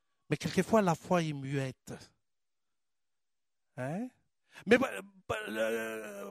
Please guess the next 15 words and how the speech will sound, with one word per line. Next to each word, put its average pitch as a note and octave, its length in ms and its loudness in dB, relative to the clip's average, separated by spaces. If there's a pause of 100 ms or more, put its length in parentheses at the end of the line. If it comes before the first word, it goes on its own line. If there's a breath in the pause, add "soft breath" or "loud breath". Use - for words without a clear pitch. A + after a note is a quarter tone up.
(120)
Paul F#4 260 12
disait, « D#4+ 520 10 (400 soft breath)
J'ai C4 280 10
cru, D#4+ 480 2
c'est - 180 8
pourquoi E4 520 10 (160 soft breath)
je A#3+ 200 12
parle. » E4+ 640 8 (800 loud breath)
Donc, B3 160 6
quand C#4 80 4
tu C#4+ 140 6
as, D#4+ 120 10 (400)
crois C#4 300 6
quelque F#4+ 380 10
chose, C#4+ 380 10